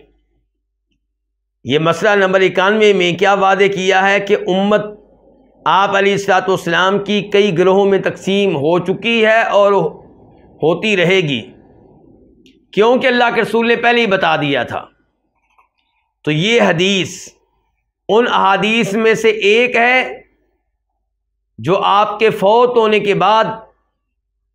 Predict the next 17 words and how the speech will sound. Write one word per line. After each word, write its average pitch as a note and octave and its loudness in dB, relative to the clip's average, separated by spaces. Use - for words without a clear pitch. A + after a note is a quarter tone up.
वादे A3 0
कर G#3+ 0
रही G3+ 2
हैं G3+ 0
कि G3+ -2
अल्लाह F#3+ 2
के F#3+ -2
रसूल F#3 0
सच्चे F#3 -2
नबी D#3+ -2
थे। D3 -2
जैसे G#3+ 0
आपने B3 2
कहा A3+ 0
वैसे F3 -2
ही F3 0
हुआ। A#2+ -2